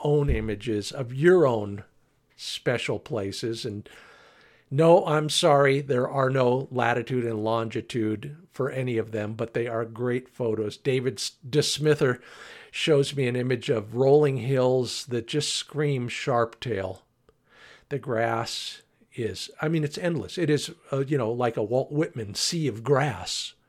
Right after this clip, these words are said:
Only it's a little taller, maybe knee-high, which is classic, uh, bend-in-the-wind kind of Sharptail territory. One dark shadow on one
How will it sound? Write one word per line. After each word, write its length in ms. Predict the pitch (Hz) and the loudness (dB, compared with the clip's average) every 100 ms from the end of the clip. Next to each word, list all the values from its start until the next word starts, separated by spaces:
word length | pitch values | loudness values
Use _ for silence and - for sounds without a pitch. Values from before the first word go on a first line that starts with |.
| _ _ _ _ _ _ - | _ _ _ _ _ _ -4
Only 200 | 165 190 | -2 -2
it's 120 | - | 0
a 40 | |
little 160 | 220 220 | -2 -2
taller, 500 | - 170 110 95 - _ | -2 -2 -2 -4 -14 _
maybe 480 | 160 180 160 156 143 135 _ _ _ _ _ | -14 -12 -10 -10 -12 -14 _ _ _ _ _
knee-high, 580 | 139 135 135 135 131 - - | -6 -4 -2 -4 -10 -12 -8
which 260 | 123 117 | -8 -8
is 100 | 175 | -16
classic, 800 | - - 127 113 120 - 113 - | -16 -10 -6 -6 -8 -10 -14 -14
uh, 120 | 113 107 | -14 -12
bend-in-the-wind 1200 | 101 135 143 143 139 117 110 113 127 123 113 - | -6 -4 -2 0 -2 -2 -4 -4 -4 -4 -8 -10
kind 280 | 127 117 | -8 -6
of 120 | 104 98 | -8 -10
Sharptail 640 | - 131 117 - 104 92 | -10 -6 -6 -6 -8 -8
territory. 600 | - - - 131 - 135 - - - - - - - | -10 -10 -10 -12 -14 -14 -18 -20 -20 -20 -20 -20 -10
One 320 | 131 139 113 | -6 -6 -4
dark 340 | 135 117 120 - | -2 -2 -4 -8
shadow 880 | - - - - 131 127 127 113 | -14 -14 -16 -10 -8 -6 -6 -6
on 420 | 113 101 101 101 107 | -6 -10 -14 -16 -8
one 480 | 117 123 123 123 | -6 -4 -6 -10